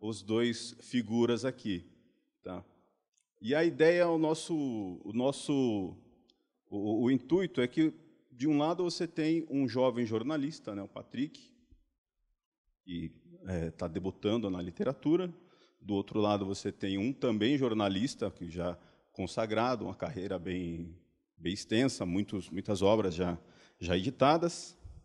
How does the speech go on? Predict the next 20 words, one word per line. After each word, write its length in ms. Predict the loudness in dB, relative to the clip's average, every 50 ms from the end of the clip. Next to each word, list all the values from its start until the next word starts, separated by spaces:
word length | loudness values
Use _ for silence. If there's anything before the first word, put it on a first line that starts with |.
| _ -8
né? 220 | -4 -4 -4 -4 -8 -18 -20 -20 -20 -18 -16 -16 -18 -18 -20 _ _ -8 -2
E 120 | 0 0 0
o 40 |
Patrick, 640 | 0 0 -2 -2 -2 -2 -2 -2 -2 -2 -4 -4 -2 -2
ele 140 | 0 2
vai 120 | 0 0 0
contar 340 | 0 -4 -4 -2 -2 -2 -2
isso 400 | -2 -4 -8 -8 -8 -8 -8 -8
no 220 | -8 -8 -8 -8
decorrer 400 | -8 -10 -10 -8 -6 -6 -4 -4
da 100 | -4 -6
fala 360 | -8 -6 -6 -6 -4 -4 -4 -4
dele, 420 | -4 -4 -4 -2 -4 -6 -10 -12 _ _ _ _ _ _ _ _ _ _ -8
ele 800 | -2 0 0 2 2 2 0 0 2 2 2 0 0 0 -2 -4 -6 -6
teve 180 | -6 -6 -4 -4
um 80 | -4
determinado 580 | -4 -4 -4 -4 -2 0 0 0 0 -2 -2 -4
momento 540 | -4 -2 0 0 0 0 0 -2 -6 -8 -10
que 100 | -6 -4
ele 300 | -4 -2 -2 -4 -6